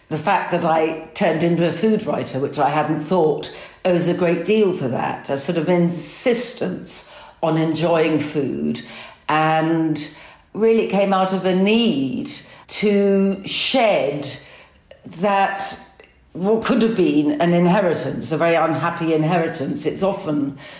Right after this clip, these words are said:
passed down from mothers to daughters, an unhealthy obsession with weight. If you close off food as an avenue of pleasure, the days are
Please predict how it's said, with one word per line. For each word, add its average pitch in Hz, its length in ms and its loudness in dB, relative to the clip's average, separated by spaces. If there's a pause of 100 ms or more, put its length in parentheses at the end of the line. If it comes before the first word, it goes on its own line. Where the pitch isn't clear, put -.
(180)
passed 156 380 0
down 143 340 0
from 135 220 -2
mothers 143 360 0
to 139 120 -4
daughters, 143 840 -2 (340)
an 151 160 2
unhealthy 156 1000 0 (1120)
obsession 147 760 -2
with 147 140 0
weight. - 580 -2 (800)
If 254 260 -2
you 330 360 2
close 240 440 2
off 208 300 0
food 156 560 2 (100)
as 185 140 -2
an 190 120 2
avenue 180 460 2
of 175 220 -2
pleasure, 180 640 0 (640)
the 226 200 2
days 262 480 2
are 202 600 2